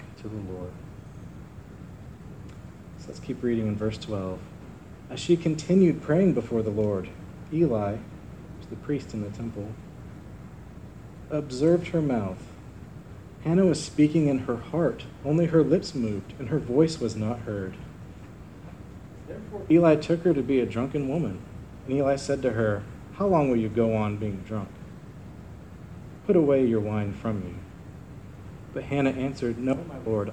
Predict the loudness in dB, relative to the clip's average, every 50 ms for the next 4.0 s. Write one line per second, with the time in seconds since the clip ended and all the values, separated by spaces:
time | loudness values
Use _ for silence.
0 | -6 -2 0 2 4 4 4 4 4 4 4 2 2 0 0 2 2 2 4 2
1 | 0 2 0 -4 -4 -4 0 2 2 2 2 0 -4 -10 -14 -16 -16 -16 -16 -16
2 | -18 -16 -8 0 2 2 2 4 4 2 2 2 0 0 2 2 0 0 0 0
3 | 0 0 0 0 0 0 0 -2 -4 -4 -4 -2 -2 -2 -4 -4 -2 -2 -2 -2